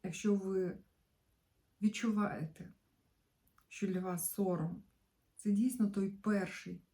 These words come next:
запобіжник до вашої проявленості, з цим потрібно обов'язково зробити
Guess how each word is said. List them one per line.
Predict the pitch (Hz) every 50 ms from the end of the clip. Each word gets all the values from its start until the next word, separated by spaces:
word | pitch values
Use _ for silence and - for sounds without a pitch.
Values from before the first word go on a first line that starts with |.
| _ _
запобіжник | - - 185 - - 202 196 202 208 202 196 - 180 180 170
до | 180 190
вашої | 190 190 180 175 - - 175 170
проявленості, | 160 - 180 185 226 262 277 269 247 208 180 180 - - - - - - _ _ _ _ _ _ _ _ _ _ _ _ _
з | -
цим | - - 185 175 165
потрібно | 170 160 - 185 180 175 175 175 -
обов'язково | - 180 185 180 165 160 160 156 - - 170 175 196 196 196 202 - - _ _ _ _ _ _ _ _ _ _ _ _ _ _ _ _ _ _ _
зробити | - 160 - 180 175 165 165 175 175 170 - 202 208